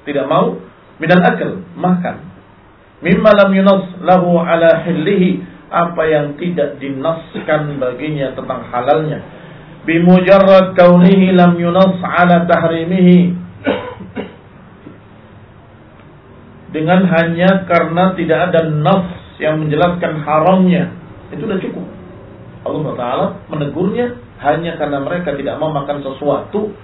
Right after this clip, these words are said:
padahal tidak ada nas yang mengharamkannya. Kenapa? Nggak ada nas yang mengharamkannya. Qad bayyana lakum. Sudah jelaskan. Ma harrama rabbukum. Sudah dijelaskan apa yang diharamkan oleh Rabb kalian.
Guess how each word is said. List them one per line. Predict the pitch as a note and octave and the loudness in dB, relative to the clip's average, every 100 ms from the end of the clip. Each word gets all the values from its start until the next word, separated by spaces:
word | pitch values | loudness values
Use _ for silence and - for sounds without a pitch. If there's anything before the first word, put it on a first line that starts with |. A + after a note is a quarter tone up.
| - | -4
padahal | C#3+ C3 D#3 | -2 0 -2
tidak | D3 C#3+ B2+ | -2 -4 -4
ada | C3+ B2+ | -4 -6
nas | C#3 G3 F3+ - - - | -2 -2 -2 -6 -18 -12
yang | C#3 C#3 | -8 -8
mengharamkannya. | A#2+ A#2+ G#2+ A#2 G#2 F2+ - - - - - - - - | -4 -6 -6 -10 -12 -16 -20 -20 -20 -20 -20 -20 -20 -14
Kenapa? | A3+ G3+ D#3+ - - - - - - - - - - | -10 -8 -10 -16 -20 -20 -20 -20 -20 -20 -20 -20 -14
Nggak | F3 G#3 B3 | -2 0 0
ada | |
nas | A#3+ A3 | 0 -2
yang | G#3+ | -2
mengharamkannya. | G3 G3 F#3+ F#3 F3+ - - | 2 2 2 0 -2 -6 -2
Qad | A3+ G3 | 0 4
bayyana | C#4 B3+ G#3+ G#3+ | 6 6 4 0
lakum. | G#3 G#3+ - - - - - - - - - - - | 0 -2 -4 -16 -20 -20 -20 -20 -20 -20 -20 -18 -6
Sudah | C4 A#3+ | 0 0
jelaskan. | F3+ A#3 - G3+ - - - - | 2 0 2 0 -2 -16 -18 -2
Ma | A3 | 0
harrama | A3 A#3 A3 G3 | 4 4 4 4
rabbukum. | F3+ D#3 C3 C3+ F3+ - - - - - - - - | 4 2 -6 -10 -14 -16 -20 -20 -20 -20 -20 -20 -4
Sudah | A#3 A3+ | 0 2
dijelaskan | F#3 B3 - | 2 0 0
apa | A3+ A3+ | -2 -2
yang | G#3 | 0
diharamkan | G3+ A3+ G#3 G3 | 0 0 -2 2
oleh | |
Rabb | F#3+ F3+ F3+ | 2 2 0
kalian. | D3+ D3 | -2 -2